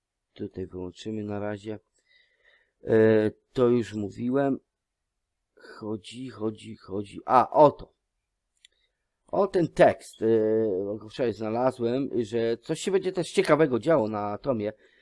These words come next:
E, rzadki deflacyjny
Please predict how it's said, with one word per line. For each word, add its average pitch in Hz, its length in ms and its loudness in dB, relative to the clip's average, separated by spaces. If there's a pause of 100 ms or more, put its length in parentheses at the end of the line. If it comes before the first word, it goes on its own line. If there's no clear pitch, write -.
(280)
E, - 1040 0
rzadki 147 400 2
deflacyjny 123 640 0